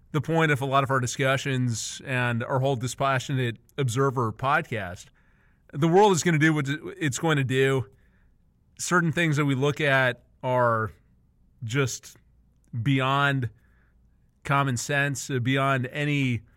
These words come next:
of our attempts, uh, to rationalize or explain. So given all of that, given the direction the world is headed, what can we do? I do think that we can take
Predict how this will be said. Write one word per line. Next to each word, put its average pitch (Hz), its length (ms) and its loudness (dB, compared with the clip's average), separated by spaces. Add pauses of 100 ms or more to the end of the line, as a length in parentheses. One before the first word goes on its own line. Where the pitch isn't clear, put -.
(420)
of 147 160 0
our 143 260 2
attempts, 143 580 -4
uh, 135 180 -4
to 147 120 -6
rationalize 131 800 -2
or 117 80 -4
explain. 127 640 -6 (640)
So 165 420 2 (400)
given 214 240 2
all 143 200 4
of 117 100 -4
that, 117 360 -2 (800)
given 190 260 2
the 175 80 2
direction 156 420 0
the 139 60 0
world 139 260 -2
is 127 120 -4
headed, 143 240 -2
what 180 200 0
can 190 100 -4
we 147 100 0
do? 117 360 -4 (640)
I 185 80 4
do 247 180 2
think 214 240 0
that 165 100 -2
we 151 120 0
can 147 140 -4
take 160 440 -4